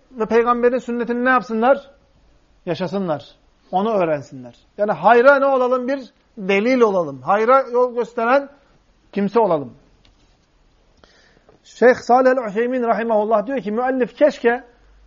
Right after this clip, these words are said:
bu ayeti, bu ayetten sonrası için diyor. O ayette, "Ve cealnâhum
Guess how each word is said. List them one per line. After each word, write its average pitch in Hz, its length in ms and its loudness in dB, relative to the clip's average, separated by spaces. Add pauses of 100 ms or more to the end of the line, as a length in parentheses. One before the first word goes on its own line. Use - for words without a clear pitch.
(1200)
bu 262 180 4
ayeti, 254 520 4 (3500)
bu 262 100 6
ayetten 226 300 4
sonrası 208 340 -2 (320)
için 160 280 -8
diyor. 208 260 -2 (1120)
O 233 100 4
ayette, 247 300 2
"Ve 214 100 0
cealnâhum 254 680 0